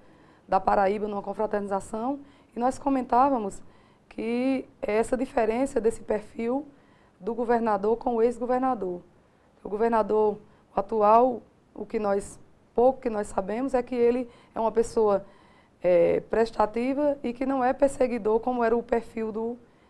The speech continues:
do ex-governador. Então, nós acreditamos que, é, o governador, ele também está pensando na Paraíba como um todo e tenho certeza que o governador não impedirá de mandar, é, recursos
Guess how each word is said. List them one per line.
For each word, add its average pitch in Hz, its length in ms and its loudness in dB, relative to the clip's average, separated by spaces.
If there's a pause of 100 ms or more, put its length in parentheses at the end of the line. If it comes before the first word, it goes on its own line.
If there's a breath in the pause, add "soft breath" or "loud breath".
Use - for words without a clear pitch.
(120)
do 214 160 2
ex-governador. 233 720 2
Então, 226 240 -4
nós 269 180 2
acreditamos 254 680 0
que, 214 300 -4 (720 soft breath)
é, 170 520 4 (520 soft breath)
o - 80 -12
governador, 214 800 4 (300)
ele 208 180 0
também 233 420 0
está - 280 0
pensando 233 400 0
na 233 80 2
Paraíba 240 420 4
como 269 220 2
um 262 40 0
todo 226 460 2 (560 soft breath)
e 208 60 -8
tenho 285 180 2
certeza 262 440 4
que 262 80 -2
o 233 40 -2
governador 233 420 4
não 262 120 0
impedirá 233 600 2 (640 soft breath)
de 208 140 -8
mandar, 220 680 2 (200)
é, 185 260 2
recursos 226 800 0